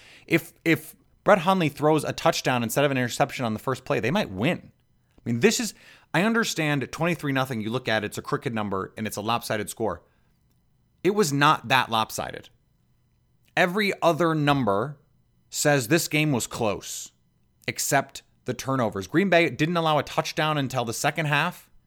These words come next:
And they didn't allow the second touchdown. It was sixteen nothing. It's a two-score game until another late turnover. We're gonna get to the defense, but Brett Hundley has to, the margin of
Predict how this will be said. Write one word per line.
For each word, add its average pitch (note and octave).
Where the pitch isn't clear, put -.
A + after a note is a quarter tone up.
And C#3+
they C#3+
didn't F#3
allow E3
the C#3+
second G#3
touchdown. A2
It C#3
was G3
sixteen F#3+
nothing. G#2+
It's G#2+
a G#2
two-score F#3+
game C3
until D3+
another D#3+
late D#3
turnover. -
We're D3
gonna F#3
get F#3
to E3
the C3+
defense, A#2
but -
Brett E3+
Hundley F#3+
has D#3+
to, D3+
the C#3+
margin F#3
of D3+